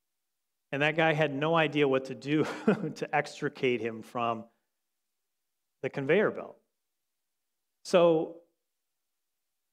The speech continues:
as my friend is sitting there in intense pain, probably wanting to pass out, he had to walk the guy step by step through what to do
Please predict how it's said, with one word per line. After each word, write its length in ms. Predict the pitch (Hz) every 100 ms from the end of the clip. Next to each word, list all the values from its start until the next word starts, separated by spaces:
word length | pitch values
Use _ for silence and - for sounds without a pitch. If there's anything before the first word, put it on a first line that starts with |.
| -
as 320 | 165 196 214
my 260 | 202 175 165
friend 1080 | - - - 185 190 156 127 127 131 147 - _ -
is 360 | 139 - - -
sitting 400 | - 190 196 147
there 280 | 123 123 123
in 140 | 127
intense 480 | 120 - 165 160 -
pain, 420 | - 147 131 123
probably 340 | - 160 190
wanting 300 | 160 151 135
to 60 | 123
pass 380 | - 131 117 -
out, 440 | 175 123 113 113 _ _ _ _
he 160 | 196 208
had 200 | 202 160
to 80 | 143
walk 360 | 156 185 185
the 80 | 156
guy 560 | 131 123 127 127 127 - _ -
step 400 | - 165 175 -
by 160 | 151
step 580 | 139 - 151 135 - _
through 380 | - 190 143 120
what 240 | 127 131
to 100 | -
do 520 | 127 131 131 131 139